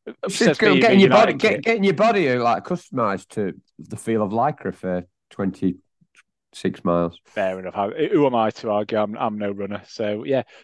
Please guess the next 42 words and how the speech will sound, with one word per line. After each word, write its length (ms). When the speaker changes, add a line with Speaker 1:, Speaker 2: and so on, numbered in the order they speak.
Speaker 2:
But, 140
yeah, 80
just 200
a 40
mix 260
of 60
people. 300
And, 100
and 120
I 40
think, 380
um, 380
pe-, 220
like, 200
people 240
going 160
for 120
shows 460
and 160
shopping 380
and 100
stuff 240
like 200
that. 180
'Cause 220
in 200
their 260
infinite 460
wisdom, 500
as 160
well 200
as 140
the 180
F 240
A 320
arranging 720
semi-finals 640
on 280
London 280
Marathon 360
weekend, 540
um, 520